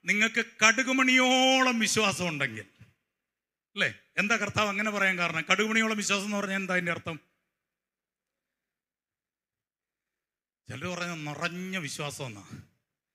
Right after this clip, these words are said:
അങ്ങനെയൊക്കെ പഠിപ്പിച്ചു വെച്ചിരിക്കുന്നത്. നിങ്ങൾ വീട്ടിൽ ചെന്നിട്ടൊരു കടുകുമണി എടുത്ത് പൊട്ടിച്ച് നോക്കണം, അപ്പോൾ അതിനകത്തെല്ലാം നിറഞ്ഞിങ്ങനെ ഇരിക്കുന്ന കാണാം.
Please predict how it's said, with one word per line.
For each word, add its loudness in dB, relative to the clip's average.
അങ്ങനെയൊക്കെ -2
പഠിപ്പിച്ചു -6
വെച്ചിരിക്കുന്നത്. -4
നിങ്ങൾ -4
വീട്ടിൽ -4
ചെന്നിട്ടൊരു -6
കടുകുമണി -4
എടുത്ത് -4
പൊട്ടിച്ച് -10
നോക്കണം, -4
അപ്പോൾ -2
അതിനകത്തെല്ലാം -2
നിറഞ്ഞിങ്ങനെ 0
ഇരിക്കുന്ന -6
കാണാം. -2